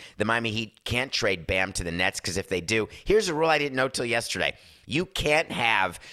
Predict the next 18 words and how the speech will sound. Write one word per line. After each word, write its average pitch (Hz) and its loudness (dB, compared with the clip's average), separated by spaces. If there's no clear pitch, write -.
two 185 4
players 123 4
on 104 0
your 120 2
team 95 -2
who 120 -2
signed 123 0
rookie 165 0
max 127 0
deals, 95 -2
five-year 127 2
rookie 120 -2
deals, 90 -2
who 131 2
have 113 2
both 127 2
been 113 -2
traded. - -2